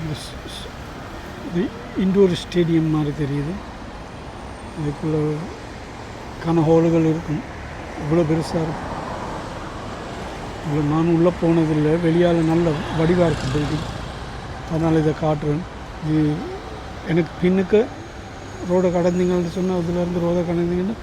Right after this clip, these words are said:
விக்டோரியா பார்க் இருக்குது. அதுக்கு முன்னாடி தான் இது இருக்குது. வடிவா இருக்கு பில்டிங். இது ஒரு இண்டோர்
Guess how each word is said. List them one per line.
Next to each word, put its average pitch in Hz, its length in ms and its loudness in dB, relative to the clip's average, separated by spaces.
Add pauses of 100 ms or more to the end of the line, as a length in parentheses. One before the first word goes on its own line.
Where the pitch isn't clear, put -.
(440)
விக்டோரியா 165 480 2
பார்க் 151 280 -2
இருக்குது. 135 300 -4 (680)
அதுக்கு 156 300 -2
முன்னாடி 156 400 0
தான் 170 160 0
இது 131 160 -4
இருக்குது. - 320 -8 (960)
வடிவா 180 280 6
இருக்கு 151 200 0
பில்டிங். 147 280 -2 (1040)
இது 165 160 0
ஒரு 156 140 4 (840)
இண்டோர் 175 260 6